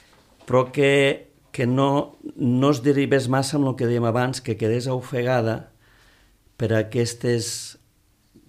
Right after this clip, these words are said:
empreses que venen de fora i s-, i, i s'instal·len aquí,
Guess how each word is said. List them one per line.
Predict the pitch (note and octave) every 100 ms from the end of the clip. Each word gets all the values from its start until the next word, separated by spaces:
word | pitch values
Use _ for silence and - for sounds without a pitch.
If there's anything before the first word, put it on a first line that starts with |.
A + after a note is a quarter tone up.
| A#2+ - -
empreses | C#3 A2+ B2 B2+ B2 A#2
que | -
venen | A2+ A#2 A#2
de | A2+
fora | A2 A#2+ A#2+ C3
i | - A2+
s-, | - -
i, | A#2+ A2+ A2 G#2 G#2 - _ -
i |
s'instal·len | A2+ B2 G#2+ A#2 A2 A2+
aquí, | B2+ -